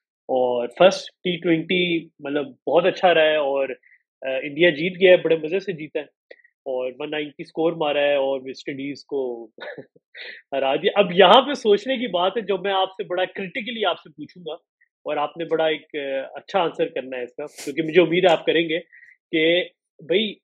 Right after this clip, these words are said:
روہت کے ساتھ، صحیح، اچھا، میں آپ کو پہلے اپنا بتاتا ہوں کہ جب میچ سٹارٹ ہونے والا تھا، میں سوچ رہا تھا یار، روہت کے ساتھ نا، آ،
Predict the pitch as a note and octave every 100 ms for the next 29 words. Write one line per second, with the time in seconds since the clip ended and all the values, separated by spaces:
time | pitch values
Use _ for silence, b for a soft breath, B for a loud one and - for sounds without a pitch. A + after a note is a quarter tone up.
0 | _ _ _ _ D#3+ B2 D#3 E3 G#3+ -
1 | C4 F3 D3 E3 _ _ _ _ _ _
2 | _ _ - F3 G3 G#3 G#3 D#3+ G3+ G#3+
3 | G#3+ G3+ F#3+ G#3+ G3 F#3 F#3+ G3 F#3+ F3+
4 | D#3+ D#3 E3+ F#3+ F3+ F3 G3 F#3 F3+ F#3
5 | F#3+ E3 F3+ F#3 F3 E3+ F#3 F#3 F3 F3
6 | D3+ D#3 D#3+ F3 F#3 - D3+ D#3+ E3 D#3
7 | - _ _ _ _ _ - C3+ C3 C3
8 | B2+